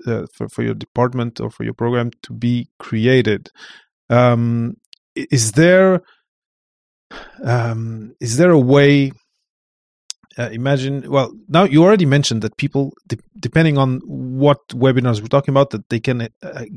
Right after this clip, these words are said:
have access to some of these U C, uh, these U C I, uh, resources online,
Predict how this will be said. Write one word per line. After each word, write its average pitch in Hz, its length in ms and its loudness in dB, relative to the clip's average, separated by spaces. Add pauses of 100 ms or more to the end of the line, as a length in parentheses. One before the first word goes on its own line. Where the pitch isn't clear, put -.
(140)
have 120 260 -6
access 143 320 -2
to - 100 -12
some 123 220 -6
of 107 160 -10
these 113 340 -8 (380)
U 120 120 -8
C, 113 360 -4
uh, 113 180 -2
these 107 220 -8
U 113 80 -4
C 117 220 -4
I, 107 260 -2 (160)
uh, 113 140 -8
resources 123 640 -2
online, 113 520 -2